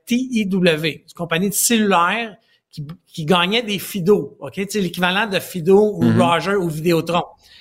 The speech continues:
Speaker 1: Ils ont gagné une concession en Roumanie, puis c'est devenu l'opération cellulaire la plus profitable au monde. Sais-tu pourquoi ? Parce que les gens se prenaient un cellulaire, parce que quand tu faisais une demande de ligne téléphonique, t'attendais deux ans,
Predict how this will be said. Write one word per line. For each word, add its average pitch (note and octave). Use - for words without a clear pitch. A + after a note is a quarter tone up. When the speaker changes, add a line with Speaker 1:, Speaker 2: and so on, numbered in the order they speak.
Speaker 1:
Ils D#3+
ont F3
gagné G3+
une D#4+
concession A#3
en E3+
Roumanie, G3
puis -
c'est E3+
devenu A#3
l'opération G#3+
cellulaire A3
la F3
plus F#3
profitable A3
au E3+
monde. D#3
Sais-tu -
pourquoi ? D4
Parce E3+
que G3+
les G3
gens A#3
se -
prenaient G3+
un C4
cellulaire, A#3
parce F3+
que F3+
quand C4
tu -
faisais G3+
une A#3
demande G3
de E3+
ligne G#3+
téléphonique, E3+
t'attendais E3+
deux E3+
ans, D#3+